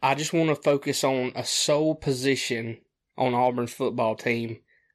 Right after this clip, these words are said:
that, that we have kind of been keeping an eye on a little bit. Um,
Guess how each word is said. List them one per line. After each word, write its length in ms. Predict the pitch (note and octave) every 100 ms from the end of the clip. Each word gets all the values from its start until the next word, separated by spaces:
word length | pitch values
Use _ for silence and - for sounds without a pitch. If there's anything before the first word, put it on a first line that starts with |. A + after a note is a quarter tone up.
| -
that, 340 | B2+ B2 B2
that 160 | C3 - - _ _
we 640 | D3 C3+ C3 C#3 C#3+ C#3+ C#3
have 440 | - D3 C3+ B2
kind 360 | - D3 C#3 C3+
of 180 | B2 - _ _ _ -
been 160 | A3 A#3
keeping 340 | G3+ G3+ F3
an 140 | D3 B2+
eye 200 | B2+ C#3
on 220 | D3 D3
a 100 | D3
little 180 | D3 C#3
bit. 420 | C#3+ D3 C#3 -
Um, 440 | C3 C3 B2 A#2